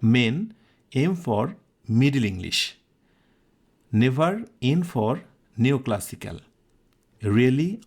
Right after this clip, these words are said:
R for Renaissance, value, V for Victorian, modern, M for modern, সরাসরি মডার্ন, পোয়েট্রি, P for post modern, and calmly, C for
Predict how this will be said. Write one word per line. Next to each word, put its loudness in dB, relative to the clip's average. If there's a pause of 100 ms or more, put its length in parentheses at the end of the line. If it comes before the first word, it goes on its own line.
(220)
R -8 (120)
for -2 (320)
Renaissance, 0 (1500)
value, 2 (100)
V 0
for -2 (440)
Victorian, -2 (840)
modern, 2 (180)
M 0 (100)
for -4 (360)
modern, 0 (120)
সরাসরি -2
মডার্ন, -8 (640)
পোয়েট্রি, 0 (360)
P 4
for -4
post -6
modern, 0 (800)
and 2 (420)
calmly, 2 (120)
C 0 (100)
for 0